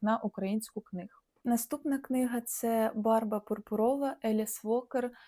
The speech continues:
Дуже багато я за неї чула. Е, чула, що цей роман отримав Пулітцерівську премію. Та зараз загалом, ось, я н-, я не дуже пам'ятаю, коли він вийшов, але чути я почала про нього, ну, можливо, десь, ну,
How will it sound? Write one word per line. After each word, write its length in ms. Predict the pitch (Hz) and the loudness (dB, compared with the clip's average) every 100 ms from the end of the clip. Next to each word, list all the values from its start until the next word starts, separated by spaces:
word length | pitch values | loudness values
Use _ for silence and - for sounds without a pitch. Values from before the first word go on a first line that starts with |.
| - - _ | -20 -20 _
Дуже 320 | 240 240 277 262 | -2 0 2 2
багато 480 | 233 226 226 226 | 4 4 2 2
я 320 | 214 208 208 214 | 2 4 4 2
за 200 | 208 202 | 0 2
неї 240 | 202 196 | 4 0
чула. 680 | 190 - 269 320 311 302 302 _ - | -2 -6 -4 0 0 0 -4 _ -6
Е, 180 | 214 202 | -4 -2
чула, 320 | 202 240 214 | 0 2 2
що 220 | 208 - | 0 -8
цей 240 | 214 - 214 | -4 0 2
роман 360 | 208 202 202 - | 2 2 0 -2
отримав 480 | 202 214 202 196 - | -4 0 0 -2 -4
Пулітцерівську 800 | - 214 196 - 208 190 - - | 0 2 2 -6 -8 -8 -10 -16
премію. 640 | - 220 277 294 269 262 262 - - - - _ | -8 -6 -4 0 4 2 2 -12 -20 -20 -20 _
Та 540 | 240 233 226 226 220 220 | 2 4 4 4 2 0
зараз 440 | 220 240 294 247 | 2 4 4 2
загалом, 560 | 208 208 208 208 220 214 | 2 2 2 2 4 4
ось, 240 | 202 - - | 0 -4 2
я 140 | 220 | 4
н-, 180 | 247 277 233 | 4 2 -2
я 180 | 226 | -2
не 140 | 240 240 | 0 -2
дуже 260 | 247 240 | 0 0
пам'ятаю, 560 | 233 220 214 - 240 226 | 0 2 0 2 2 2
коли 240 | - 214 | 0 0
він 180 | 208 196 | 2 0
вийшов, 420 | 220 349 - 214 - | -2 -4 -4 -8 -2
але 280 | 202 254 285 | 0 0 -2
чути 380 | - 285 - | -4 -6 0
я 120 | 226 220 | 0 0
почала 420 | 214 - 208 254 | -2 -4 -4 -4
про 180 | - 208 | -2 0
нього, 280 | 226 226 | 2 2
ну, 200 | 214 262 - 214 | 0 -2 -8 -4
можливо, 500 | 202 196 214 240 202 | -4 0 0 0 -2
десь, 340 | 202 - - _ _ _ _ _ _ _ _ - | -4 -8 -14 _ _ _ _ _ _ _ _ -2
ну, 220 | 202 | 0